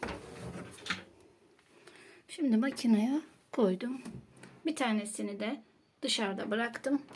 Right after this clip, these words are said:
Şimdi makineye deterjan koyacağım arkadaşlar. Şimdi makinemin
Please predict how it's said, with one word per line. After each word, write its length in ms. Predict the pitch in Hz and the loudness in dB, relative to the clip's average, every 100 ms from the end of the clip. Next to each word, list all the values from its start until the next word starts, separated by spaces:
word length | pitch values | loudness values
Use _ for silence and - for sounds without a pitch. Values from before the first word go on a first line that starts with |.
| - - - - - - - - - - - _ - - - - - - - - - - - - _ _ - - - - - - | -12 6 10 10 8 -6 -12 -18 -20 -20 -20 _ -20 -20 -20 -20 -16 -16 -18 -20 -20 -20 -20 -20 _ _ -20 -20 -20 -20 -20 -12
Şimdi 260 | - 381 311 | 2 12 12
makineye 540 | 285 277 254 220 240 | 12 8 2 2 4
deterjan 520 | 240 233 214 202 208 | 2 2 2 2 -2
koyacağım 380 | 208 202 196 208 | -2 -2 0 0
arkadaşlar. 720 | - - - - - 311 302 - - - - - - - - - - - _ _ _ _ _ _ _ _ _ _ | -2 -2 0 0 0 -4 -10 -14 -18 -20 -20 -8 -6 -6 -14 -20 -20 -20 _ _ _ _ _ _ _ _ _ _
Şimdi 440 | - - 302 277 285 | -4 8 8 8 8
makinemin 760 | 285 285 294 277 208 208 294 | 10 10 10 6 6 4 2